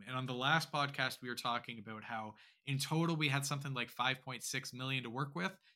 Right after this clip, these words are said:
but you don't necessarily want to spend all five plus million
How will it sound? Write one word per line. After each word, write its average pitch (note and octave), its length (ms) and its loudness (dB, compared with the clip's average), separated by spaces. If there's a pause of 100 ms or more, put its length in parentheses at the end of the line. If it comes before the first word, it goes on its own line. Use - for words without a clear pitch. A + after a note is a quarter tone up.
(160)
but C#3 100 10
you C#3+ 80 12
don't D#3 280 8
necessarily C#3+ 680 2
want C3+ 240 2
to B2 60 -4
spend C3 400 2 (100)
all B2+ 360 0 (140)
five A#2+ 380 2 (380)
plus A#2+ 280 2
million A#2 540 -4